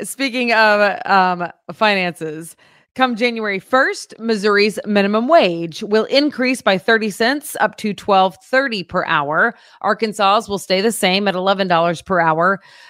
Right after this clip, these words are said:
Twenty states are still using the federal minimum wage, which is seven twenty-five. It has been that since two thousand nine.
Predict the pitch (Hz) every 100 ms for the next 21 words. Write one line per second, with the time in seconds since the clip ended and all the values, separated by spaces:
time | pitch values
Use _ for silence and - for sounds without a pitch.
0 | _ - 285 311 302 349 - 220 196 254
1 | - 214 202 - 220 208 214 202 196 180
2 | _ 233 262 285 226 190 180 170 165 156
3 | 160 156 196 190 185 175 156 - - 208
4 | 208 - 208 190 151 175 156 160 202 185
5 | 185 180 160 185 180 170 180 160 175 -
6 | - 196 - 220 190 180 156 160 170 190
7 | 156 165